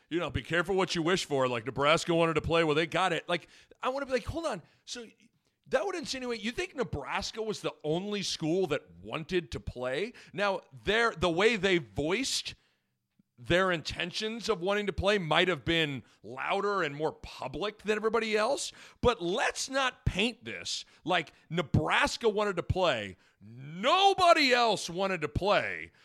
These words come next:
but everybody is just bending over so Nebraska can play.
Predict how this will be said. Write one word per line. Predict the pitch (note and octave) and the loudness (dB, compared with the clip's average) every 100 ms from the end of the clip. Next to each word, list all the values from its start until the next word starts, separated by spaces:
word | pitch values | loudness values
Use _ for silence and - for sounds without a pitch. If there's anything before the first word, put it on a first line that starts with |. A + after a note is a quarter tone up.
| _ C3+ | _ 0
but | G3+ F#3 - | 0 0 6
everybody | A3+ C4 D4+ G3 A#3 A3 G#3+ G3 | 8 8 2 0 0 0 -4 -4
is | F#3+ F3+ E3 D#3 C3+ - - D3 | -2 0 0 -2 -4 -8 -10 -10
just | - G3 D#3+ - - _ _ - - - | -4 -2 -2 -6 -14 _ _ -20 -18 0
bending | G3 A3+ A3 | 2 2 4
over | G3+ G#3 F#3+ F3 | 8 8 8 2
so | - F#3+ | 2 -2
Nebraska | D3+ - C#3+ E3+ G3 - - D3 | -2 -6 -4 -2 -2 -4 -4 -4
can | - C3 | -4 -8
play. | A2 - F3+ F#2 C#2 | -6 -4 -4 -4 -10